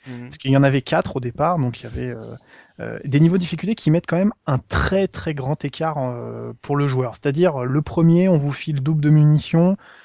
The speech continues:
Speaker 2: il y a peu de monstres, euh, voilà. Le quatrième niveau de difficulté, il y a des niveaux où il y a cinq, six, sept fois plus de monstres que dans le premier niveau
Speaker 1: Ouais.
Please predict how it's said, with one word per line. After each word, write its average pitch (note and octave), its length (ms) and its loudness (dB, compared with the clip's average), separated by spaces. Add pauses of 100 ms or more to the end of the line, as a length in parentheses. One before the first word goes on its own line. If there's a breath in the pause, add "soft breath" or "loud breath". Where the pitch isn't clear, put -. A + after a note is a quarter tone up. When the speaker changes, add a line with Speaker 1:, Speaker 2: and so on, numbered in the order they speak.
(180 loud breath)
Speaker 2:
il B2 60 -8
y A#2 40 -2
a A#2 60 -2
peu - 180 2
de D3+ 60 8
monstres, - 800 2
euh, A#2+ 340 -8
voilà. C#3+ 300 0 (360 loud breath)
Le A#2+ 100 0
quatrième F3 440 2
niveau E3 200 4
de D#3 40 -4
difficulté, D3 600 -2
il F#3 40 0
y D3 60 0
a B2+ 40 0
des C3 120 2
niveaux C#3 340 4
où E3 60 0
il B2+ 80 -4
y B2 80 -4
a B2+ 240 -4
cinq, - 440 -2
six, - 480 -8
sept - 420 -4
fois F3+ 180 -2
plus D#3+ 240 -4
de D#3+ 80 2
monstres D#3+ 400 2
que - 80 -8
dans C#3 100 0
le C#3 80 0
premier D3 280 0
niveau C#3+ 240 2
Speaker 1:
Ouais. - 60 -4